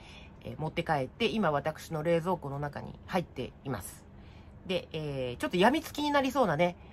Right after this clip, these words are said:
あの、飲み物でした。えー、この展示会はですね、えー、七月のね、四日まで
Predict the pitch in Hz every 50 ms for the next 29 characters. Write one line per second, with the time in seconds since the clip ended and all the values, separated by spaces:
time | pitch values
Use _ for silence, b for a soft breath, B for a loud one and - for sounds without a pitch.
0 | B B B - - - - 170 170 160 156 147 135 - - - - - - -
1 | 165 180 175 190 196 175 160 147 135 127 120 120 - - - - - B B B
2 | B B B B B B B B B B B - 185 175 170 - - - 349 403
3 | 427 381 247 170 - - - - - - - 269 294 294 269 294 - 285 277 262
4 | 247 254 247 220 185 - - 202 220 220 208 185 156 131 - - - - - 196
5 | 185 170 - - - - 311 330 349 349 - 330 311 311 330 - - - 185 214
6 | 277 311 - - - - - 392 403 381 254 208 165 165 175 170 156 135 120 -